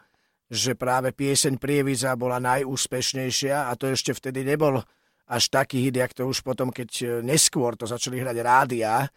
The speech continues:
takže to sa vlastne šírilo len po internete. A napriek tomu teda, keď sme tam došli, tak Prievidzi to všetci poznali. Tam bolo zaujímavé to, že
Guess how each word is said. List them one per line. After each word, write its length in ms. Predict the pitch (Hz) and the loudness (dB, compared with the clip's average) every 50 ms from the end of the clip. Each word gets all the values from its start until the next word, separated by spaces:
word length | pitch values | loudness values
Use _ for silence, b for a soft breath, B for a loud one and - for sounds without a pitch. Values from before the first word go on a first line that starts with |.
| _ _ - | _ _ -6
takže 320 | 117 120 120 110 127 104 | -4 -4 -2 -4 -4 -4
to 80 | 131 127 | -2 -2
sa 160 | - 143 131 | 0 0 0
vlastne 240 | 139 139 135 - 147 | 0 0 0 0 0
šírilo 480 | - - 143 139 135 131 131 131 131 | 0 0 0 -2 -2 -2 -2 -2 -2
len 160 | 131 131 120 | -2 -2 -2
po 160 | - 127 120 123 | -2 -2 0 0
internete. 800 | 143 147 139 - 151 143 135 127 127 117 - - 98 85 80 - | -2 0 2 2 2 2 2 2 0 -2 -2 -4 -6 -6 -6 -4
A 160 | 101 117 127 | -2 2 4
napriek 400 | 131 147 156 - 156 151 135 - | 4 4 4 4 2 2 2 0
tomu 320 | - 147 147 156 156 151 | 0 2 2 2 2 2
teda, 320 | - 147 139 139 139 135 131 | 0 0 2 4 4 4 2
keď 160 | - 143 127 | 0 -2 -2
sme 160 | 139 147 131 | 0 0 0
tam 160 | - 131 120 | 2 0 0
došli, 560 | 113 117 127 139 - - 147 147 143 143 117 | 2 2 2 4 2 2 0 0 -2 -2 -2
tak 160 | - 123 110 - | -2 -2 -2 -4
Prievidzi 480 | - 127 131 131 135 135 127 - 135 | -6 -4 -2 -2 -2 -2 -2 -4 -4
to 240 | 113 - 120 120 110 | 0 0 0 0 0
všetci 400 | 98 - - 131 127 - 135 - | 0 -2 -4 -2 -2 -2 -2 -2
poznali. 560 | - 123 117 117 131 127 135 143 147 156 165 151 - _ _ - | 0 -2 0 2 2 0 0 2 2 2 0 0 -2 _ _ -4
Tam 160 | 127 135 147 | -2 -2 2
bolo 160 | 143 143 139 | 2 2 2
zaujímavé 560 | 131 117 135 143 147 156 147 147 139 123 110 - | 4 2 2 4 4 4 4 4 4 2 0 0
to, 400 | - 123 123 147 165 220 233 - _ _ _ _ - - | 2 4 4 6 6 4 4 2 _ _ _ _ -18 -10
že 640 | 98 98 98 - 123 117 117 117 110 110 110 104 | -6 -2 0 2 4 4 4 6 6 4 4 2